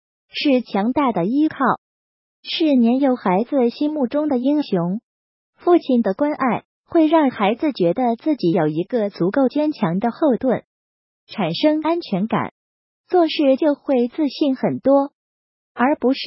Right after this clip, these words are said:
畏手畏脚。二、在成长中更自律且自控。爸爸在陪伴孩子过程中，往往比妈妈更强调公平和责任，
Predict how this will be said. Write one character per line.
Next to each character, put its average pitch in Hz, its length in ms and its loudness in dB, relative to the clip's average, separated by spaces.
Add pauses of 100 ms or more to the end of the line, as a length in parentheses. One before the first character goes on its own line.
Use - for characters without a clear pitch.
(220)
畏 302 180 4
手 160 220 -2
畏 254 220 2
脚。 131 360 -6 (480)
二、 285 320 -2 (240)
在 320 280 0
成 214 260 -2
长 180 220 -2
中 294 240 0
更 285 240 0
自 277 120 -2
律 269 280 2
且 156 240 0
自 240 180 -4
控。 208 340 -2 (720)
爸 349 180 2
爸 196 280 0
在 254 240 2
陪 196 240 -2
伴 277 200 0
孩 190 260 -4
子 262 120 -2
过 254 160 2
程 180 240 -4
中， 269 320 2 (500)
往 262 240 2
往 220 220 4
比 180 180 0
妈 277 220 0
妈 240 240 0
更 247 240 -2
强 175 260 -6
调 233 240 0
公 349 220 0
平 185 380 -2
和 - 200 -2
责 160 200 -2
任， 208 260 0